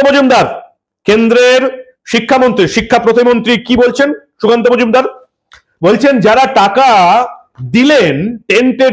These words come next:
চোর শিক্ষক, তাদের তালিকাতে প্রকাশ হলো। যারা টাকা হাত পেতে নিলেন, সেই চোর এসএসসির আধিকারিকরা,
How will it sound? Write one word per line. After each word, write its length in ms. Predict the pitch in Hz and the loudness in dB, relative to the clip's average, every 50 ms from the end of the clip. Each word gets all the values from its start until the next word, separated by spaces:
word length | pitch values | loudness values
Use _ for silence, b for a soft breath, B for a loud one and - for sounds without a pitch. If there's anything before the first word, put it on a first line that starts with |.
| - - | -2 -2
চোর 220 | - 240 247 247 226 | -2 0 0 0 0
শিক্ষক, 720 | 247 - 247 247 - 226 208 180 156 - - - - _ _ - | -2 -4 -6 -4 -2 0 2 2 0 0 -2 -8 -18 _ _ -2
তাদের 340 | 180 185 226 262 269 269 269 | 0 2 2 2 2 2 2
তালিকাতে 460 | 269 262 254 262 254 247 247 214 233 | 2 2 0 2 2 0 0 0 0
প্রকাশ 340 | - 190 185 190 175 - 127 | 0 0 0 -2 -2 -2 -4
হলো। 180 | 113 98 - _ _ _ _ _ _ - | -6 -6 -8 _ _ _ _ _ _ -8
যারা 260 | 131 123 196 214 233 240 | -4 0 2 2 2 2
টাকা 320 | 233 220 196 202 208 247 | 2 0 0 0 2 2
হাত 360 | 247 233 190 185 - - - - | 2 2 2 2 0 0 -2 -2
পেতে 200 | 240 254 254 233 | -2 0 0 0
নিলেন, 760 | 202 180 170 190 240 262 269 226 180 151 156 180 214 214 - _ _ _ _ _ _ _ _ _ _ _ _ _ _ _ | 0 0 -2 0 0 2 2 0 0 -2 -4 -6 -8 -10 -14 _ _ _ _ _ _ _ _ _ _ _ _ _ _ _
সেই 380 | - - 233 226 240 - - - | -4 0 0 0 0 0 -4 -4
চোর 500 | - - 240 233 240 247 254 254 - - | -2 0 2 2 2 2 2 0 0 0
এসএসসির 580 | 208 214 240 247 226 233 - 240 247 240 233 | -2 0 0 -2 -2 -2 -2 -2 -2 0 0
আধিকারিকরা, 960 | - 156 190 180 220 220 233 240 240 226 175 208 214 208 208 202 - - - | 0 0 0 0 0 0 0 0 0 0 0 0 2 2 2 0 -2 -4 -10